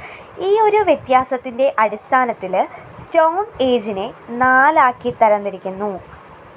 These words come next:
ഒന്നാമത്തേത് പാലിയോലിത്തിക് ഏജ് അല്ലെങ്കിൽ പ്രാചീന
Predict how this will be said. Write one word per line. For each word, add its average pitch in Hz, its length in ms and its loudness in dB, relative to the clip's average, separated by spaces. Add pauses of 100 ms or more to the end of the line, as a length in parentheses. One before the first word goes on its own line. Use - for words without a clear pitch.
(400)
ഒന്നാമത്തേത് 311 840 0 (260)
പാലിയോലിത്തിക് 247 960 0 (180)
ഏജ് 196 320 0 (320)
അല്ലെങ്കിൽ 240 320 -4 (220)
പ്രാചീന 269 640 2